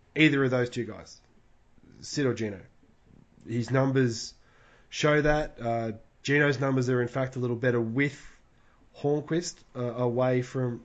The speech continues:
from Kessel, which is surprising. So that whole right side of the lineup can be manipulated when needed. They can just throw him back up there with, with Sid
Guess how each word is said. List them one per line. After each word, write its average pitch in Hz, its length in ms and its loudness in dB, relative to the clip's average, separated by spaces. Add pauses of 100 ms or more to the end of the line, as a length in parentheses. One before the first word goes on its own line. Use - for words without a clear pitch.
(320)
from 117 280 -8
Kessel, 135 400 -6
which 120 220 -8
is 104 180 -8
surprising. 123 640 -8
So 131 300 -2 (580)
that 190 160 4
whole 196 280 4
right 175 280 2
side 156 320 0
of 127 120 -4
the 127 80 -4
lineup 127 440 0 (140)
can 127 320 -4 (180)
be 131 140 0
manipulated 123 720 -2 (340)
when 123 280 -4
needed. 117 300 -2
They 151 140 0
can 151 180 -6
just 165 180 -8
throw 165 160 0
him 147 120 -2
back 143 240 -2
up 131 180 -6
there 131 200 -2
with, 123 360 -8
with 120 120 -10
Sid 151 360 -6